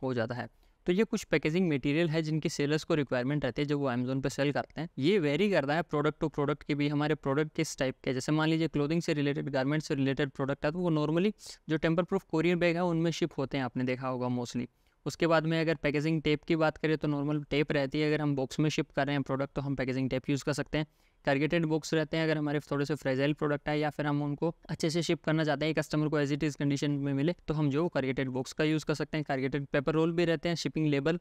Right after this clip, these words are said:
की रिक्वायरमेंट यहाँ पे रहती है, depending on कि हमारा प्रिंटर कौन सा, उसके हिसाब से हम जो वो शिपिंग लेबल चूज़ कर सकते हैं। अब अगर बात करें परचेजिंग की, तो इनिशियली लेवल पे हम Amazon से ही जो है वो परचेज कर सकते हैं, क्योंकि देखिए जब हम बिजनेस की शुरुआत करते हैं तो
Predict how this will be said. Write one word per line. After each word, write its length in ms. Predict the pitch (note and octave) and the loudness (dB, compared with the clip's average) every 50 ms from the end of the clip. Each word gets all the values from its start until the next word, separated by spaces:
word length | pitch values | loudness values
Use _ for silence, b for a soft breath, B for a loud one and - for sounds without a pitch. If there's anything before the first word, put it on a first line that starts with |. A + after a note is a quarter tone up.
| _ - | _ -2
की 80 | D3+ | 0
रिक्वायरमेंट 440 | D3 D3 C#3 D3+ D3 C#3+ D3+ D#3 D3+ | 0 2 2 2 2 2 2 2 2
यहाँ 140 | D3 C#3+ C#3 | 0 0 0
पे 100 | C3+ D3 | 0 0
रहती 240 | C#3 C#3+ B2+ - D#3+ | 0 0 0 0 -2
है, 180 | D#3+ E3 D#3+ | 0 0 0
depending 460 | C#3+ B2+ - C#3+ C#3+ D#3 D#3+ D#3+ D#3+ D#3+ | -2 0 0 2 2 2 2 2 2 0
on 100 | D#3+ C#3+ | 0 0
कि 80 | D#3+ | 0
हमारा 280 | D3+ D3+ D3 D3 D3 C#3+ | 0 0 0 0 0 0
प्रिंटर 340 | - D3+ C#3 C#3 C3 D3+ C#3+ | 0 0 0 0 0 0 0
कौन 140 | D3 C#3+ | -2 -2
सा, 100 | C3+ - | -2 -2
उसके 200 | D#3 D3 - - | -2 -2 0 0
हिसाब 200 | D3+ C3+ - C3+ | -2 0 0 -2
से 120 | - - C3+ | -4 -2 -2
हम 120 | C3 C3+ | -2 0
जो 140 | B2 C#3 D3+ | 0 0 0
वो 100 | F#3+ G3 | -2 -2
शिपिंग 300 | - - C3 - C3+ C3 | -2 -4 -4 -2 0 0
लेबल 220 | C3 B2 C3 G3+ | 0 0 0 -2
चूज़ 260 | G#3+ - - D3 C3 C3+ | -4 -2 -2 -2 0 0
कर 60 | C3+ | -2
सकते 280 | B2 C3+ - - - | -2 -4 -6 -4 -4
हैं। 80 | B2+ A#2+ - - - | -4 -4 -6 -8 -4
अब 140 | E3+ D3+ E3+ | 0 2 2
अगर 160 | E3+ F3+ F3 | 2 2 2
बात 240 | D#3 D3 D3 D3+ D#3 | 2 2 2 2 2
करें 180 | F3 F3 F3 | 2 2 0
परचेजिंग 540 | - - - C#3 - D#3 D#3 E3 F#3+ F#3 E3 | 0 0 -2 0 0 0 0 2 0 0 0
की, 140 | - C3+ A#2+ _ - | -2 -4 -8 _ -6
तो 100 | - F3+ - | -6 -6 -2
इनिशियली 420 | - D3 D#3+ F3 E3+ - G#3+ A3 A#3 | 0 0 0 0 0 0 0 2 2
लेवल 260 | G#3 F#3+ F3+ F#3 G3 | 2 2 2 0 -2
पे 120 | - G#3 | -2 -2
हम 220 | F3+ F#3+ G#3 F#3+ - | -2 0 0 0 0
Amazon 340 | D3+ D3+ D#3 E3+ F#3 F#3+ - | 0 0 0 0 0 0 0
से 60 | G3 | 0
ही 80 | F#3+ | 0
जो 120 | E3 F3 E3 | 0 0 0
है 60 | E3+ | 0
वो 80 | G3+ G3+ | 0 -2
परचेज 340 | - - C#3+ - D#3 D3 | 0 -2 -2 0 -2 -2
कर 120 | - - C#3+ | -2 -4 -6
सकते 260 | C3+ C#3 - - B2 | -6 -8 -8 -6 -4
हैं, 60 | B2 | -4
क्योंकि 180 | B2 C3+ C3 C#3+ | -2 -2 -2 0
देखिए 300 | C3+ D3 C3 - D3 - - | 0 -2 0 0 -2 -2 0
जब 100 | D3 D#3 | 0 2
हम 140 | E3 E3 D#3+ | 2 2 2
बिजनेस 280 | D3+ C#3 D3 D#3+ E3+ - | 2 2 0 0 0 0
की 100 | - E3+ | -2 -2
शुरुआत 320 | - D#3+ D3 C#3+ D#3 - | 0 0 0 0 0 0
करते 240 | - C#3+ B2 A#2+ C#3+ | 0 -4 -4 -2 -2
हैं 80 | D3+ D#3+ | -2 -2
तो 340 | - E3 E3+ F3 - - | 0 0 -2 -2 -2 -6